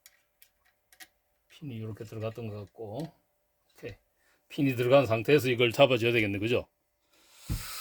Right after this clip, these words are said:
하... 하. 그러니까 저도 처음으로 하는 거라서 많이 배우네요. 다음번에는 또 조금 잘할 수 있을 것 같기도 한데 모르죠.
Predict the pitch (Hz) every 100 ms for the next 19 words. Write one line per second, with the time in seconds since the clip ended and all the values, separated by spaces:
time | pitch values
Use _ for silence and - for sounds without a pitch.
0 | - - - - - _ _ _ _ 135
1 | 147 143 135 117 110 95 131 123 - -
2 | - - _ _ _ _ _ - _ _
3 | _ _ - - - _ _ - _ _
4 | _ _ _ _ _ _ _ - 110 131
5 | 131 - - 147 151 139 131 147 143 131
6 | 120 131 110 110 113 143 156 113 127 110
7 | - - _ _ _ _ _ - 123 135
8 | 127 127 120 110 113 120 110 135 123 117
9 | 107 98 120 113 131 135 127 127 104 139
10 | 131 127 127 120 113 135 123 101 117 110